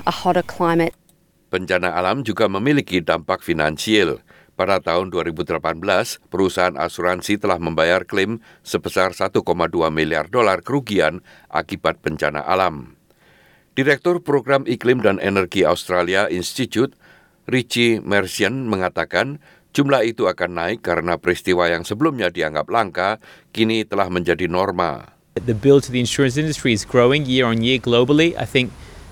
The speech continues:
Speaker 3: last year it was about three hundred, um,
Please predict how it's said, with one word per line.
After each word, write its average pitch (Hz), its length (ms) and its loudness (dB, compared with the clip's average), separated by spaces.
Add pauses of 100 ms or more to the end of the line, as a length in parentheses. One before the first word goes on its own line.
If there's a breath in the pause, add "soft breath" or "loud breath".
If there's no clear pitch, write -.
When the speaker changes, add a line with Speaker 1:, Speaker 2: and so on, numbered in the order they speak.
(100)
Speaker 3:
last 123 320 0
year 143 160 6
it 120 80 6
was 110 80 4
about 113 400 0
three 139 400 2
hundred, 127 400 2 (240)
um, 117 480 -2